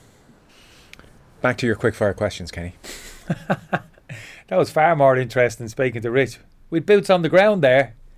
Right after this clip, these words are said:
Speaker 2: in
Speaker 1: We sent him
Speaker 2: Morocco.
Speaker 1: over. I mean, off the ball, put him on the ground there. You know, there's,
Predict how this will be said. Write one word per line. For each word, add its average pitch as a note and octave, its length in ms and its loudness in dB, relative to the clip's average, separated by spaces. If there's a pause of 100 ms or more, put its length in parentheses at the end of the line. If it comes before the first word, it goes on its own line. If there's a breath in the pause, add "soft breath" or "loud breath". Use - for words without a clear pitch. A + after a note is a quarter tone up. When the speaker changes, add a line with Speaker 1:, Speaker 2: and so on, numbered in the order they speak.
(160)
Speaker 2:
in C3+ 60 -10
Speaker 1:
We F3 80 -2
sent F#3 280 4
him G#3 40 4
Speaker 2:
Morocco. C4 160 6
Speaker 1:
over. G#3+ 420 -4
I F3 40 -6
mean, A3 160 -4
off A#3 160 -2
the F#3 80 -10
ball, A3 160 4
put A3 180 2
him A3 60 0
on G#3 100 0
the G3 80 -4
ground G#3 340 -2
there. G#2+ 120 2
You A#2+ 80 -4
know, F3+ 180 -2
there's, C3+ 180 6